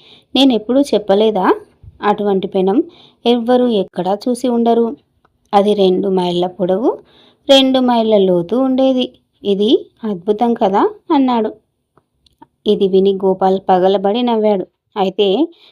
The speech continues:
నువ్వేమీ నీ కళ్ళతో స్వయంగా చూడలేదన్నమాట. అంతెందుకు, మా తాత ఒక హిల్సా చేపను కాల్చుకొని ఒక్క గుటికలో తినేసేవాడు," అన్నాడు. "ఇందులో పెద్ద అబ్బురపడేదేముంది? ఎవరైనా కాల్చిన హిల్సా చేపను ఒక్క గుటికలో మింగేస్తారు," అన్నాడు.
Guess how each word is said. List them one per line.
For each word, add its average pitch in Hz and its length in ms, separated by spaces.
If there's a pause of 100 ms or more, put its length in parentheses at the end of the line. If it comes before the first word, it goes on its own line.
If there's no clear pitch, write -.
(160)
నువ్వేమీ 277 480
నీ 220 240
కళ్ళతో 214 520
స్వయంగా 208 480
చూడలేదన్నమాట. 240 920 (520)
అంతెందుకు, 180 760 (400)
మా 240 120
తాత 233 340
ఒక 247 220
హిల్సా 226 480
చేపను 220 420
కాల్చుకొని 202 760 (340)
ఒక్క 233 200
గుటికలో 208 500
తినేసేవాడు," 254 720
అన్నాడు. 247 480 (460)
"ఇందులో 254 380
పెద్ద 233 320
అబ్బురపడేదేముంది? 247 1400
ఎవరైనా 226 460
కాల్చిన 233 440
హిల్సా 247 480
చేపను 240 320
ఒక్క 226 240
గుటికలో 233 500
మింగేస్తారు," 247 640
అన్నాడు. 220 520